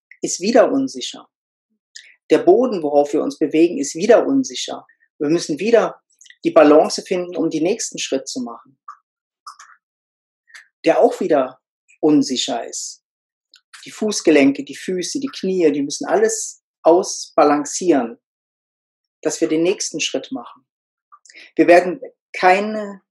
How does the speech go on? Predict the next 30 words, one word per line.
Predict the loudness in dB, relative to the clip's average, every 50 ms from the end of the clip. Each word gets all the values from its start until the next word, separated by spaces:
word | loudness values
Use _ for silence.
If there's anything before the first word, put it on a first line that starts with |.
| _ _ _
Sicherheit | -14 -10 0 0 0 2 2 -2 -4 -2 -2 -4 -4 -4 -6
finden | -10 -4 -2 0 0 0 -2 -2 -6 -10 -10 -10 _ _ _ _ _ _ _ _ _ _ _ _ _
in | -2 2
der | 2 2 2
Statik | 2 0 2 4 4 4 2 0 -2 -6 -6 -6 -12 -16 _ _ _ _ _
vom | -8 -8 -8 -2
Körper | 0 4 4 4 4 2 -2 -4 -4 -4 -4 -6 _ _ _ _ _ _
oder | 2 4 4 4
vom | 2 0 -8 -4
Leben, | 2 2 4 4 2 0 -4 -10 -12 _ _ _ _ _ _ _ _ _ _ _ _ -20 -20 -4
weil | -2 0 2 2
da | 0
nichts | 0 -2 -6 -6 -6 -6
statisch | -4 0 0 2 2 0 -2 -4 -8 -6 -4
ist. | -4 -4 -4 -6 -8
Das | -12 -12 -12
muss | -12 -10 -6
alles | -6 -6 -4 -6 -6
wie | -10 -12
so | -12 -12 -14
zusammenarbeiten. | -12 -12 -6 0 0 0 0 0 -6 -8 -8 -8 -8 -6 -6 -6 -6 -6 -10 -14 _ -20 -20 _ _ _ _ _ _ _ _ _ _
Das | -12 -10
muss | -10 -10 -8 -10
wie | -8
so | -6 -4
alles | -4 -4 -4 -4 -8
so | -12 -14
zusammen, | -14 -14 -14 -4 -2 -2 -2 -2 -4 -6 -6 -6 -8 -10
ähm, | -10 -8 -8 -8 -8 -10 -12 -16 _ _ _ _
sein. | -10 -8 -8 -8 -8 -10 -14 -18 _